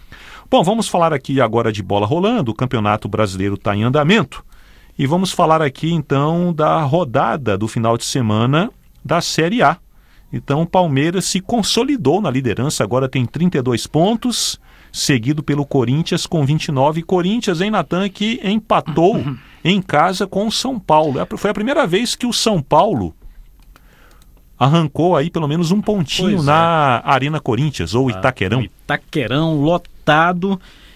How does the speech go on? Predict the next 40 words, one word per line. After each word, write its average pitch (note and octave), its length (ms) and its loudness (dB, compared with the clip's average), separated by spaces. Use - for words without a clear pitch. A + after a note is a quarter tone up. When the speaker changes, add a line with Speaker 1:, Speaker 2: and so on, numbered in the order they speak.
Speaker 2:
e A#2 200 0
o, C#3+ 640 0
o A2+ 80 -6
Corinthians C#3+ 540 0
acabou C#3+ 340 -2
cedendo D#3 640 0
aí. D#3+ 140 2
Esse, F3+ 220 -2
aliás, E3+ 200 0
foi, B3+ 160 -6
teve A3+ 340 0
que D4+ 100 -4
buscar, C#4+ 560 0
na G3 120 0
verdade, D3 380 0
o E4 40 -4
empate, D3+ 420 0
né? C3 60 0
O B2 60 -4
São F3 180 -2
Paulo F3+ 320 -2
saiu F#3+ 340 0
na G#3+ 140 0
frente G3+ 500 -4
e G#2+ 120 -2
o, D3 360 0
o C3+ 40 -2
Corinthians D3+ 600 -2
teve D#3 220 -2
que D#3 120 -6
buscar E3+ 600 -2
esse F#3 220 0
empate D3 480 -2
aí, D3 100 0
portanto, D#3 400 -4
conquistando D3+ 420 -2
apenas C#3 480 -2
um G#3+ 160 2
pontinho E3+ 580 -2
aí D3 240 0